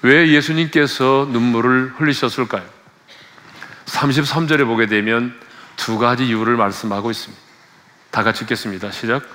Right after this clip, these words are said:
"예수께서 그가 우는 것과 또 함께 온 유대인들이 우는 것을 보시고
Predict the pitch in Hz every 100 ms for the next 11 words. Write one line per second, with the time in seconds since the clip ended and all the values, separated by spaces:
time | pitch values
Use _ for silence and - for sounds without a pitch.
0 | - - - 139 139 135 151 - 151 143
1 | 131 139 135 127 143 135 104 117 127 185
2 | - - - - 143 147 139 147 139 139
3 | 123 127 123 113 113 123 127 - - 123
4 | 143 143 - 143 110 113 107 107 151